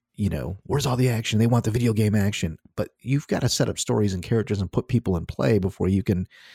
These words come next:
start putting all the chess pieces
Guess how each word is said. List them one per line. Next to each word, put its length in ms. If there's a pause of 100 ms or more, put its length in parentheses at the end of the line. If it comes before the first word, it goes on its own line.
(840)
start 380
putting 260
all 80
the 80
chess 240
pieces 480